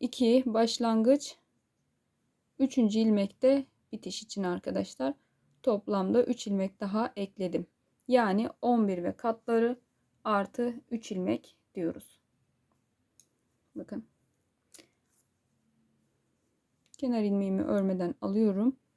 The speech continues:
Biz birinci sıramı ilk başta ters, e, bir ters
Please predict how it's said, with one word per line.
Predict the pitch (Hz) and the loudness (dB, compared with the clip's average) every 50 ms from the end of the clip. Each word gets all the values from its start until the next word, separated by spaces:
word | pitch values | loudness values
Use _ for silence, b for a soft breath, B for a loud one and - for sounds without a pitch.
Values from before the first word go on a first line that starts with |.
| _ _ _ _ _ _ _ _ _ - | _ _ _ _ _ _ _ _ _ -6
Biz | 220 214 269 285 - - - | 0 2 2 2 2 0 -2
birinci | - 220 214 233 233 254 254 277 285 | -2 0 2 4 6 6 4 4 2
sıramı | - - - 220 208 208 220 247 285 285 - _ _ _ - | -4 -6 -4 -2 0 0 2 2 0 0 -2 _ _ _ -6
ilk | - 254 247 - - | -4 -4 -4 -4 -6
başta | 220 202 202 208 - - - 233 254 277 - _ _ _ _ _ _ _ _ _ - | -4 -4 -4 -6 -8 -8 -6 -4 -4 -4 -6 _ _ _ _ _ _ _ _ _ -6
ters, | - 247 214 208 214 - - - - _ - | -4 -2 -2 -2 -4 -8 -14 -14 -14 _ -6
e, | - 208 208 202 202 202 196 196 190 _ _ _ _ _ - _ _ - - | -4 -2 -2 0 0 0 -2 -4 -6 _ _ _ _ _ -20 _ _ -18 -12
bir | - 208 208 240 233 | -8 -4 -2 0 -2
ters | 226 - - 240 240 262 262 - | -2 -4 -4 -2 -2 -2 -4 -6